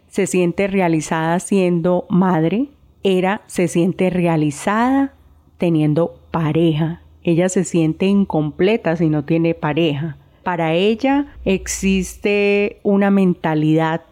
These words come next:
del arca de Noé, que todos tenemos que vivir en pareja, todos tenemos que tener nuestra par. Hera tiene que sentirse reconocida como que ella es la señora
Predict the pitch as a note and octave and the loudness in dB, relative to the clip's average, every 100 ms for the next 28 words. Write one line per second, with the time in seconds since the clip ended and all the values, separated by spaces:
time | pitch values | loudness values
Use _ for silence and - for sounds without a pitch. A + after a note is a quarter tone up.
0 | E3 F#3 F#3 F3+ - G3 F3 D#3+ D#3+ C4 | -2 0 2 0 -2 0 2 2 2 0
1 | F#3 - - _ _ - F#3 - F#3+ G3 | -4 -12 -20 _ _ -4 -2 0 0 0
2 | - F3 D3+ D3+ D#3 F#3 E3+ D#3+ D#3 E3+ | -2 0 2 0 -2 0 2 2 2 0
3 | D#3+ D3 C3+ C#3 - - _ - G#3+ A3+ | 0 0 -2 -4 -10 -20 _ -2 0 2
4 | A#3+ - F#3+ D#3 D#3+ - D#3 F3 E3 D#3+ | 0 0 0 0 0 -2 -4 0 2 2
5 | E3+ E3 - D#3 - D3 B2 - - _ | 0 0 0 -4 -2 -4 -4 -10 -16 _
6 | _ - G3 G3+ G#3+ G#3+ A3+ G#3+ G#3+ - | _ -4 0 0 -2 0 2 2 0 -4
7 | - G#3 G#3+ G#3 - - - A3+ G#3+ G3+ | -2 0 2 0 -6 -20 -6 -2 0 0
8 | - C4 C4 - B3+ G#3+ - E3 D#3 - | 0 -2 0 -2 -2 -2 0 0 0 0
9 | G#3 A#3+ A#3+ - - - F3 D#3+ - F3+ | 2 2 -2 -10 -12 -4 0 -2 0 0
10 | D#3 D#3 F#3 F#3+ F3+ F#3+ F#3 D#3+ D#3 D#3+ | 2 2 2 0 0 0 0 0 2 2
11 | D#3+ | 0